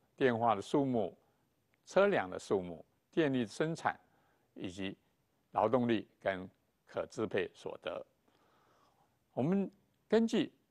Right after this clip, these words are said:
美国作为标准国，然后呢，各国来跟它做一个对比，来计算出定性的因素。在这个例子里面呢，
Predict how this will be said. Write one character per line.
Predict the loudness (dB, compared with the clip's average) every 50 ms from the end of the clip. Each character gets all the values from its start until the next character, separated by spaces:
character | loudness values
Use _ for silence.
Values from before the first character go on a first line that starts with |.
| _ _ _ _
美 | -4 -2 -2 -2 -2 -2
国 | -2 0 2 2 2 2 0 _ _ _ _ _
作 | 4 6 8
为 | 8 8
标 | 8 6 6 6 6
准 | 2 -2 -4 -6
国， | -4 -2 0 -2 -2 -4 _ _ _ _ _
然 | -4 -4 -2
后 | 0 0 -2
呢， | 0 -2 -6 -6 _ _ _ _ _ _ _ _ _ _ _ _ _ _ _ _
各 | 4 4 4 6
国 | 4 2 -2 -2 -4 -6 _ _
来 | -10 -8 -8 -8 -10
跟 | -2 -2 -2 0
它 | 0 0 0 -2 -2 -6 _ _ _ _
做 | -2 -2 -2 0
一 |
个 | -2 -4
对 | 2 4 4 4
比， | 4 0 -6 -14 _ _ _ _ _ _
来 | -8 -6 -6 -6
计 | -4 -2 -2 -2 2
算 | 4 2 2 2
出 | -2 -2 -2 -2 -2 -4 _ _ _ _
定 | -2 0 0 0
性 | -4 -6 -8 -8 -8
的 | -10 -10 -12 -10 -8
因 | -4 -4 -4
素。 | 0 0 0 0 0 -4 _ _ _ _ _ _ _ _
在 | 2 4 4 4 4
这 | 2 2 0 4
个 | 4 4
例 | 4 4 2
子 | 2 0 -2
里 | -2 -2 -6
面 | -4 0 2 2 2 2
呢， | 2 2 2 2 0